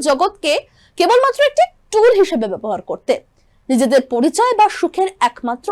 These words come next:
উৎস হিসেবে একেবারেই নয়। সবচেয়ে বড় কথা, আমাদের মনে রাখতে হবে যে সোশ্যাল মিডিয়ার বাইরে রয়েছে একটা সুন্দর বাস্তব পৃথিবী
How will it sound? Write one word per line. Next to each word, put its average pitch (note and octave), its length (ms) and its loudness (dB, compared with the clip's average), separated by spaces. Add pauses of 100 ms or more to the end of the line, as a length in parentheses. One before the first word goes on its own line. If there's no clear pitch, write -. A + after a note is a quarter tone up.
(140)
উৎস - 180 -8 (140)
হিসেবে E4 260 -4 (280)
একেবারেই F#3+ 680 -4
নয়। - 160 -4 (720)
সবচেয়ে F#4 300 2
বড় G#4+ 100 4 (100)
কথা, B4+ 160 -4 (160)
আমাদের C#4 300 0 (240)
মনে C#4 280 -2
রাখতে G3 320 -4
হবে G3 220 -2 (480)
যে F#4+ 80 0 (160)
সোশ্যাল E4+ 420 0
মিডিয়ার G#4 340 2
বাইরে C#4+ 240 2
রয়েছে E4+ 360 -4
একটা G4 180 -8 (140)
সুন্দর G4 380 -2 (220)
বাস্তব A#3 360 -2 (100)
পৃথিবী F#3 340 -10